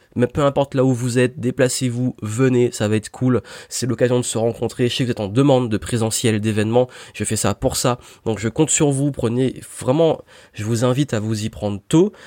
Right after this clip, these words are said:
Ce format d'événement, euh, il sera unique, c'est vraiment pour la nouvelle décennie. Donc, euh, il y aura pas, enfin, je vais pas en refaire comme celui-là, euh, dans l'année. Est-ce que je le ferai chaque année ? Je sais pas, mais en tout cas,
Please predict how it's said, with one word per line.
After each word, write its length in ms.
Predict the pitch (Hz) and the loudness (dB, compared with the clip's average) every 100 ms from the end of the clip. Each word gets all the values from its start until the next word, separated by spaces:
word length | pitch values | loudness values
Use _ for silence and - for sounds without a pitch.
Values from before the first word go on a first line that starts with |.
| - | -16
Ce 180 | - 123 | -4 -2
format 360 | - 143 151 151 | 0 0 2 4
d'événement, 600 | 143 135 143 143 143 - | 4 2 2 2 2 2
euh, 180 | 113 107 | 0 -2
il 100 | - | -4
sera 300 | 110 - 107 - | -8 -4 -6 -2
unique, 460 | 131 135 208 - 110 | 0 2 2 0 -4
c'est 120 | - | -2
vraiment 280 | 92 117 127 | 0 2 0
pour 240 | - 107 | 0 0
la 100 | 101 | 0
nouvelle 300 | 104 107 117 | 0 0 0
décennie. 500 | 110 107 120 113 160 - - - - | 2 0 0 2 0 0 -14 -20 -14
Donc, 380 | 110 117 113 - | -4 -2 -2 -4
euh, 440 | 107 104 98 98 95 | -2 0 2 2 0
il 60 | |
y 40 | 101 | 0
aura 140 | 92 | -2
pas, 300 | - 131 123 | 0 2 2
enfin, 180 | - 98 | 2 -4
je 80 | 107 | -2
vais 80 | 110 | -2
pas 140 | 120 | 0
en 120 | 135 | 2
refaire 380 | 120 120 131 - | 2 2 -2 -4
comme 220 | - 156 | 0 0
celui-là, 560 | 139 143 135 135 135 123 | 2 0 0 2 2 2
euh, 160 | 113 101 | 0 -2
dans 160 | 107 | -2
l'année. 360 | 107 104 120 143 | 0 0 2 2
Est-ce 160 | 127 - | 2 -2
que 100 | 104 | -4
je 100 | 107 | -2
le 120 | 107 | 0
ferai 120 | - | -2
chaque 220 | - - | -6 -4
année ? 160 | 104 113 | -2 -2
Je 100 | 98 | -2
sais 160 | - | -4
pas, 160 | 104 123 | 0 2
mais 80 | 104 | 0
en 60 | |
tout 120 | 95 92 | -4 -2
cas, 220 | 113 | 0